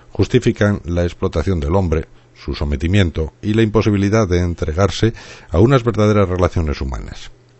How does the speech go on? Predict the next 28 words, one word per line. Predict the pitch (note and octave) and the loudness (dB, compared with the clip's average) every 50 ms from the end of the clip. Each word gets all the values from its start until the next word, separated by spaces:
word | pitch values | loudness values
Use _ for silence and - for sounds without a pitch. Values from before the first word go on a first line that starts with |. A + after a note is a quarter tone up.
| _ _ _ - | _ _ _ -6
El | F2 E2+ D#2+ D2 | -2 -2 -2 -2
progresivo | - D#2 D2+ D2+ D#2+ D#2 D#2+ - - A#2+ A2 A2+ A#2 A#2 F#2 F2+ | 0 -2 -2 -2 0 -2 -2 2 4 4 4 6 4 4 4 2
despojamiento | F#2 D2+ D2 D#2+ - - - - - E2+ F2+ A#2 A#2 G2 - E2+ C#2 C2+ | -2 -4 -2 -4 -4 -4 -6 -8 -4 0 0 2 0 0 -2 -4 -6 -4
de | C#2+ C#2 C2+ C2+ | -4 -4 -4 -4
esos | C2+ - - C#2 - - | -6 -8 -10 -12 -12 -6
tópicos | - A2+ G2 - - A2+ - - D3 C#3+ - - - - - - - - - F2 | -4 -4 -2 -2 -2 -4 -2 0 0 0 0 -4 -18 -20 -20 -20 -18 -8 -4 0
va | G2 F#2 | 0 0
haciendo | - - D#2+ D2 C#2 C2+ | 0 0 -4 -4 -4 -8
posible | - - - - E2+ C2+ C2 C#2+ C2 B1 - - | -8 -6 -4 -4 -2 -2 -2 -2 -2 -4 -6 -8
el | D#2+ D2+ | -4 -4
acercamiento | D2 - - C#2+ - D2+ D2+ E2 E2 C#2 - - - | -4 -4 -4 -8 -6 -4 -2 0 0 -2 -2 -6 -8
personal. | - - - - - - - - - - - - - - - - - - - - - - - - | -8 -8 -10 -10 -10 -12 -12 -14 -16 -20 -20 -16 -16 -16 -16 -16 -20 -20 -20 -20 -20 -18 -10 -6
Una | D#2+ D2+ C#2+ C#2 | -4 -2 -2 -2
reseña | C2+ - - E2+ D2+ D2 D2+ D#2+ D2 | -4 -4 -2 -2 -2 0 0 -2 -2
de | C2+ C2+ C#2+ C2+ | -4 -4 -6 -6
Juan | - - C#2 C2 | -4 -4 -6 -4
Manuel | B1+ C2 C2+ D2 D2+ D#2 D#2 - - | -4 -2 0 2 2 2 0 -2 -6
Joya. | - C2+ C2+ - - - D#2+ C2+ - - - - - - - - - - - - | -12 -12 -12 -8 -4 -4 -4 -4 -4 -8 -18 -20 -20 -20 -20 -20 -20 -20 -14 -8
Leemos | E2 E2 F2+ F2 E2 F2 E2 D2 | -2 0 0 2 2 0 0 0
la | D#2 D#2+ | 0 -2
siguiente | - - E2 E2+ E2 D#2+ - - F2 F#2 F2+ - | -2 0 0 0 0 0 0 0 -2 -2 -2 -4
de | E2 D#2+ D2 D2 C2+ | -8 -6 -4 -4 -4
Luis | B1+ C2 C2+ D2+ D#2 D2 - - - - - - - - | -4 -4 -2 -2 -2 -2 -4 -6 -14 -18 -20 -20 -20 -18
Caballero. | - - C#2 C#2 D2+ F#2+ G#2+ E2+ - - - _ _ _ - - - - - - - | -12 -8 -4 -2 2 2 4 2 2 0 -8 _ _ _ -20 -20 -20 -20 -20 -16 -8
Un | - E2+ F2+ G2 G2+ | -4 -2 -2 -2 -2
cuarto | - - - - D2+ D#2 D2+ D2+ - E2+ D#2 | -4 -6 -8 -6 -4 -4 -4 -4 -4 -4 -2
de | D2+ | -2
siglo | D2 - F#2+ E2+ E2 E2+ E2+ F2 | -2 -2 -2 0 2 2 0 0